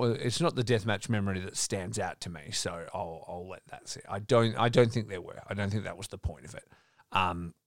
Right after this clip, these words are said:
but when, when you're there, uh,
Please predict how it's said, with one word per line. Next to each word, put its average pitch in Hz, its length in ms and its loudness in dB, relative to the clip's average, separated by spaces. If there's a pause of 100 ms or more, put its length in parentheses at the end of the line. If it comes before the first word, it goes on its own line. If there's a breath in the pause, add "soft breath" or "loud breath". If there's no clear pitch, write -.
(1120)
but 107 240 2
when, 123 460 4
when 131 220 6
you're 107 140 8
there, 117 600 2
uh, 98 400 2